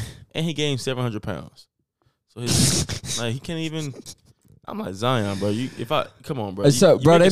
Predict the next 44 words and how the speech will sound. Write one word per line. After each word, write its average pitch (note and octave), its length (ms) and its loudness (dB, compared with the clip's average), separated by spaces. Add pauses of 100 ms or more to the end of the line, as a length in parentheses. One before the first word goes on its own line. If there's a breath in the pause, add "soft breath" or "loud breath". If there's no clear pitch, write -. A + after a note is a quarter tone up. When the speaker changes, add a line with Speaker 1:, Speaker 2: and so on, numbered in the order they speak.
Speaker 2:
this G3+ 40 8
farmer F3+ 180 6
Speaker 1:
making C#3 100 4
Speaker 2:
look C#3 140 6
bad. B2+ 320 4
Speaker 1:
facts, E3 480 2
Speaker 2:
Come D3+ 80 -14 (100)
Speaker 1:
facts. C#3 240 6
Speaker 2:
on, E3+ 140 4
bro. C3 120 4
Speaker 1:
And C3+ 120 6
then D#3+ 380 4
if A2+ 160 0
that C#3+ 180 8
ain't C3+ 180 8
enough, A2+ 280 8
you A2 80 8
got G2+ 220 6
Ja. G2+ 260 4 (880)
Speaker 2:
Make E3+ 200 2
it E3 100 2
all F3+ 240 4
of D3 60 4
South E3+ 260 2
Carolina D#3 260 4
Speaker 1:
It's F3 120 6
Speaker 2:
just - 40 8
Speaker 1:
a F3+ 60 10
Speaker 2:
looking E3 220 8
bad, D#3 100 8
Speaker 1:
parade G#3 240 8
Speaker 2:
bro. A3 80 8
Speaker 1:
inside G#3 400 8
Speaker 2:
My G#3+ 160 8
Speaker 1:
my A3 80 10
city C4 380 8
Speaker 2:
city, C#4 160 8
Speaker 1:
yet. C4 580 10 (720 loud breath)
Nah, A2 240 8
Ja's A#2+ 400 8
out G2+ 140 8
of F#2 40 0
control, F2 440 4
bro. D#2 320 4